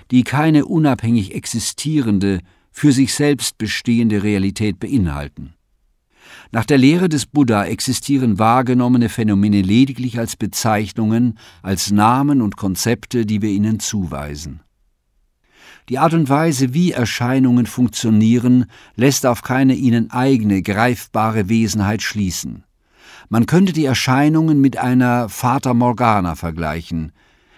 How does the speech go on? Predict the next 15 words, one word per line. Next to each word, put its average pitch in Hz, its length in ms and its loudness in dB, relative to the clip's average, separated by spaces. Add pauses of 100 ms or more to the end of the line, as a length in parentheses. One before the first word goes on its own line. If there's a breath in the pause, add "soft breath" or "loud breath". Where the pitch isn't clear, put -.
(120 soft breath)
Je 95 160 -4
näher 120 340 4
man 123 160 4
ihnen 113 280 2
kommt, 151 480 -2 (200)
desto 101 320 -4
weiter 107 360 0
entfernen 120 600 0
sie 95 160 -4
sich, 90 360 -6 (360 soft breath)
um 117 460 4
irgendwann 120 520 2
ganz 110 360 0
zu 110 100 -8
verschwinden. 90 760 -8